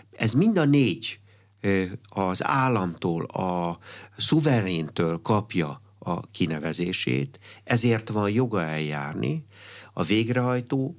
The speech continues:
pedig a bíróság által meghozott határozatok kikényszerítésében vesz részt, abban az esetben, hogyha nem történik önkéntes teljesítés.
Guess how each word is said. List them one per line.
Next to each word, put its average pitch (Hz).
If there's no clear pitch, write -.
pedig 120
a 107
bíróság 123
által 117
meghozott 107
határozatok 104
kikényszerítésében 87
vesz 78
részt, 123
abban 113
az 78
esetben, 113
hogyha 113
nem 107
történik 82
önkéntes 80
teljesítés. -